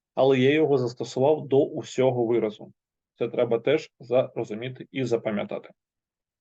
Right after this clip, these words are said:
Ось це, що стосується наших логічних виразів.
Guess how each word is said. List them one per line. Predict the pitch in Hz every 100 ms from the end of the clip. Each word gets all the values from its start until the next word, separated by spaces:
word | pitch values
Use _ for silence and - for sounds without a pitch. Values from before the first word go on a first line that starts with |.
| _
Ось | 175 214
це, | - 254
що | 185
стосується | - 131 165 185 185 123
наших | 131 127 131 - _ -
логічних | 123 123 123 123 131 127
виразів. | 123 113 - -